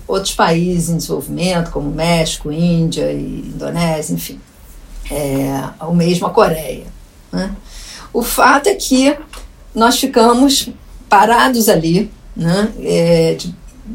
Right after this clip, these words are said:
é, engessamos essa estrutura de proteção na, com, na criação do Mercosul,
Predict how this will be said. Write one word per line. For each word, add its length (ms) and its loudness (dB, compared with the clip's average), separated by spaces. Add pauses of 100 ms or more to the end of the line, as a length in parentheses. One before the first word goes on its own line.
(140)
é, 240 0
engessamos 880 4
essa 480 4
estrutura 720 2
de 100 -4
proteção 840 0 (580)
na, 320 4
com, 380 2
na 180 4
criação 460 2
do 80 2
Mercosul, 800 -2